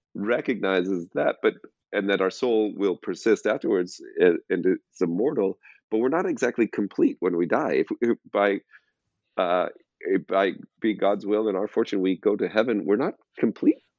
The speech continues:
yet there, 'cause we, uh, believe that we s-,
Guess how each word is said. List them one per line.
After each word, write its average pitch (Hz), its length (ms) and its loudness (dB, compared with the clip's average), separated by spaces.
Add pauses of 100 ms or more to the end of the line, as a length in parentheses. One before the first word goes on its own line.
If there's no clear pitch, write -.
(200)
yet 60 260 4 (360)
there, 62 340 2 (120)
'cause - 160 -12
we, 95 320 0 (580)
uh, - 120 -6
believe 107 400 0
that 92 140 0 (260)
we 92 180 4
s-, - 160 -2